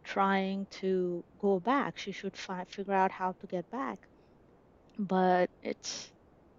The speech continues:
she just, it's just stopped. Like, somebody has to come rescue her. That's not how Ahsoka is. She has to go, she's a go-getter. Like, she, she f-, she needs to figure out how to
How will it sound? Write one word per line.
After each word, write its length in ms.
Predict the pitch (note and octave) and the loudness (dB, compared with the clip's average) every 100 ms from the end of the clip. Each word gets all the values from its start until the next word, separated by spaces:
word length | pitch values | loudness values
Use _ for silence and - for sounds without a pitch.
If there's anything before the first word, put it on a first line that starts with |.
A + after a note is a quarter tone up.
| - _ - - | -20 _ -20 -10
she 200 | - D4 | -4 -2
just, 320 | A#3 - - | -2 -4 -8
it's 180 | G3 - | -8 -6
just 200 | G3+ - | -6 -4
stopped. 680 | - - F3 E3+ C#4+ - - | -6 -4 0 2 2 -2 -2
Like, 160 | F#3+ - | 0 0
somebody 260 | F#3+ F#3 | 2 4
has 160 | F3+ F#3 | 4 0
to 80 | F#3+ | -4
come 220 | - F3+ | -8 -4
rescue 400 | D#3+ - B3 C#4 | -4 -4 -4 -4
her. 320 | D#4 E4+ F4 - - - _ _ - - | 0 2 2 -2 -20 -20 _ _ -16 0
That's 260 | A3+ - | 0 2
not 220 | C4 B3 | 2 2
how 320 | - A3 G3+ G3 | 2 2 2 0
Ahsoka 520 | G3+ G3+ G3+ G#3 F#3+ | -4 -4 0 4 6
is. 240 | A#3 D#3 | 6 4
She 260 | - G3 G3 | -4 0 0
has 300 | F#3+ F#3 - | 2 -2 -4
to 100 | F#3+ - | -12 -2
go, 480 | F#3 F#3 F3+ F3+ - | 0 2 0 -2 -8
she's 340 | - - F#3+ F#3 | -10 -2 -2 -2
a 40 | |
go-getter. 500 | F#3 F#3+ G3 A3+ D#3+ | 0 0 2 2 2
Like, 160 | D3+ D#3+ | 0 -2
she, 440 | - - G3+ G3 - _ _ _ _ - - - | -8 -6 -6 -6 -10 _ _ _ _ -20 -20 -12
she 160 | - | -4
f-, 140 | G#3 - - | -2 -4 -10
she 220 | - G#3+ | -6 -4
needs 200 | G3+ G3+ | -4 -4
to 60 | G#3 | -6
figure 280 | - F#3 F#3 | -2 2 4
out 240 | F#3 F3+ | 4 4
how 360 | - F3+ F3 F3 | 0 0 0 0
to 80 | - | -6